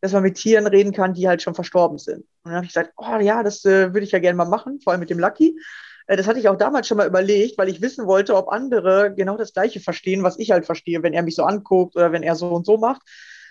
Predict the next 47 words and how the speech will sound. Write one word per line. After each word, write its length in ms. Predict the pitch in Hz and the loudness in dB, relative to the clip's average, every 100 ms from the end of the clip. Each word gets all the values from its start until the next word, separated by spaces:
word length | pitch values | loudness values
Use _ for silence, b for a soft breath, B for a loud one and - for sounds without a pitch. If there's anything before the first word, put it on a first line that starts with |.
| B _ | B _
Und 180 | - 202 | 4 6
ich 100 | 202 | 8
wollte 160 | 208 262 | 6 8
halt 160 | 214 180 | 6 4
wissen, 340 | 226 - 214 | 2 4 4
was 140 | 196 202 | 6 6
er 80 | |
so 100 | 180 | 8
darüber 360 | 190 180 175 180 | 8 8 6 6
denkt, 440 | 160 170 160 156 | 6 4 4 0
über 160 | 170 160 | 0 2
mich 280 | 156 160 - | 2 -2 -4
oder 140 | - | -8
so. 140 | 160 160 | -4 -2
Und 200 | 160 170 | 0 2
dann 340 | 170 175 170 _ _ - | 2 0 -4 _ _ -6
hatte 100 | 185 | -2
ich 60 | 208 | 2
mir 80 | 196 | 6
das 60 | |
auch 80 | 185 | 6
schon 120 | 185 | 6
mal 140 | 175 - | 4 2
angeguckt 600 | 180 220 233 - 254 196 | 0 0 0 0 0 0
oder 260 | 180 175 | 4 4
ich 120 | 175 | 4
hatte 160 | 175 190 | 0 0
da 160 | 175 170 | 2 2
auch 160 | 175 | 2
damals 320 | 175 175 165 | -2 -2 -4
jemanden 220 | - 170 165 | -4 -6 -6
getroffen, 500 | 160 185 190 214 b b b - | -2 -4 -2 -10 b b b -10
die 60 | |
hat 60 | 180 | -8
sich 120 | - | 0
auch 120 | 226 | 2
dafür 340 | 285 226 185 185 | 2 2 0 0
interessiert, 840 | 175 - 180 - - 214 269 - | -2 -6 -8 -6 0 2 2 0
äh, 180 | 190 190 | 2 2
die 120 | 180 | 2
war 80 | 185 | 2
aber 120 | 180 | 4
auch 100 | 196 | 2
noch 120 | 190 | 2
ganz 180 | 190 180 | 0 0
am 80 | 160 | -2
Anfang. 380 | 180 180 247 | -2 -4 -4